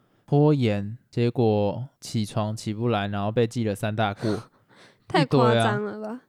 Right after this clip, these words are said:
Speaker 1: 很多啊。要怎么讲？欸，你知道我平时是一个很守时的人。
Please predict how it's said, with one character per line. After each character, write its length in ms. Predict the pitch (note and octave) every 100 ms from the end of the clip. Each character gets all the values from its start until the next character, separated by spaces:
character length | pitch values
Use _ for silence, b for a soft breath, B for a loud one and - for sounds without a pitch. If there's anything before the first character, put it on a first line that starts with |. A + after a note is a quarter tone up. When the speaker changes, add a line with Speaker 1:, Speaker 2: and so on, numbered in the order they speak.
| _
Speaker 1:
很 200 | - A2+
多 200 | A2+ B2
啊。 160 | A#2+ C3+ _ _ _
要 80 | A#3+
怎 100 | F3+
么 160 | A#2 A#2
讲？ 280 | - G2 -
欸， 120 | F3
你 80 | C3+
知 100 | B2+
道 100 | A3+
我 80 | F3+
平 200 | B2 C#3
时 220 | C#3 C#3
是 100 | C#3
一 80 | D#3
个 120 | C#3
很 180 | A2+ A#2
守 320 | - A#2+ G2+
时 320 | - - G2
的 160 | F2+ G2
人。 180 | F#2